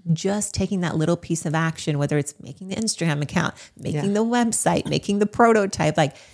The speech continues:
Speaker 1: just taking that action on the
Speaker 2: Yeah.
Speaker 1: side as you're going to your job and just starting. And then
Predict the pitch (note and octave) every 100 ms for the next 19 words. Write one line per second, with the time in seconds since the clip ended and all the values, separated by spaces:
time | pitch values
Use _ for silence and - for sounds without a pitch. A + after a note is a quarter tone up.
0 | - F#3+ - - F#3+ G#3+ G#3+ G#3 - C#3+
1 | D3+ - F3+ - E3+ E3 - C#3+ D3 D#3+
2 | - D#3 D#3+ D#3+ D3+ D3 - - _ -
3 | E3 E3+ E3 - D#3+ D#3 D3+ C3 C#3 E3
4 | G3 - _ _ _ - F3+ E3+ F3+ E3+
5 | - D#3 D#3+ D#3 C#3+ C#3+ D#3+ E3 D#3 D#3
6 | -